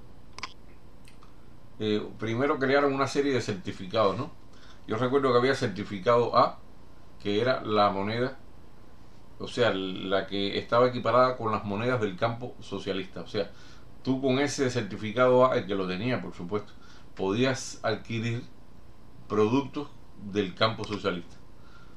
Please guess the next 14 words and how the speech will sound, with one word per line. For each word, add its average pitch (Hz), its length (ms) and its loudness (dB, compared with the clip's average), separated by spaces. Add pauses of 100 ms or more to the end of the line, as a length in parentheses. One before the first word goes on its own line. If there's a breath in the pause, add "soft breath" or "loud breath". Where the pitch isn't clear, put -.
(920 loud breath)
Ah, - 180 -8
por 107 160 -2
eso 123 140 2
mucha 127 300 2
gente 123 240 2
no 123 80 2
se 123 100 -4
interesaba 110 560 4
en 104 80 0
el, 90 240 -4
en 101 160 -4
el 95 140 -4
certificado 101 800 0
A. 123 120 -2